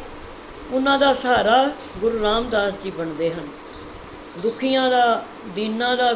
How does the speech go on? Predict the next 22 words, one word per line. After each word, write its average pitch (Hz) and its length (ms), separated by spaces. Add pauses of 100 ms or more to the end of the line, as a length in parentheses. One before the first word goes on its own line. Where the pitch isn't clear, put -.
(120)
ਸਹਾਰਾ 233 460 (460)
ਗੁਰੂ 233 300
ਰਾਮਦਾਸ 202 560
ਜੀ 170 260
ਹਨ। 170 160 (1600)
ਇਸ - 220
ਉੱਥੇ 294 600 (480)
ਦਰਸ਼ਨਾਂ 277 460
ਵਾਸਤੇ 277 400
ਭੀੜਾਂ 254 480
ਲੱਗੀਆਂ 202 380
ਰਹਿੰਦੀਆਂ 180 460
ਹਨ, 165 80 (100)
ਵਾਰੀ 208 400
ਨਹੀਂ 240 160
ਆਉਂਦੀ। 190 260 (920)
ਔਰ 262 240
ਕਰੋੜਾਂ 269 560
ਕਰੋੜਾਂ 269 500
ਦੇ 262 260 (560)
ਚਾਰ 254 280
ਕੱਪੜੇ 277 540